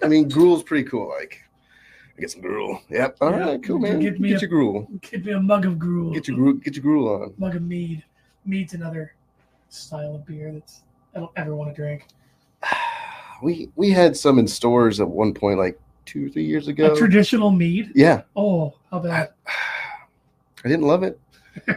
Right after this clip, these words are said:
Speaker 1: didn't love
Speaker 2: <laughs>
Speaker 1: it.
Speaker 2: I don't know one person who does. You're drinking that out of, uh, trial and error.
Speaker 1: Oh, yeah, hundred percent.
Speaker 2: Major error. <laughs>
Speaker 1: Major error,
Speaker 2: Yeah,
Speaker 1: leaning
Speaker 2: yeah, yeah.
Speaker 1: heavily on that side.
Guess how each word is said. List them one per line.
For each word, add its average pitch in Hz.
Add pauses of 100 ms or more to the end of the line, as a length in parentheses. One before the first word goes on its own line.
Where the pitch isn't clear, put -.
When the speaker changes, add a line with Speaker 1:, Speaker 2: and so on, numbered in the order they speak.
(100)
Speaker 1:
didn't -
love 330
Speaker 2:
<laughs> -
Speaker 1:
it. 262
Speaker 2:
I 320
don't 370
know 311
one 269
person 262
who 190
does. 160 (880)
You're 226
drinking 269
that 208
out 190
of, 175
uh, 156 (1300)
trial 208
and 165
error. 160 (260)
Speaker 1:
Oh, 131
yeah, - (120)
hundred 151
percent. 139
Speaker 2:
Major 202
error. 156
<laughs> -
Speaker 1:
Major 143
error, 90
Speaker 2:
Yeah, 214
Speaker 1:
leaning 123
Speaker 2:
yeah, 110
yeah. 196
Speaker 1:
heavily 107
on 95
that 92
side. -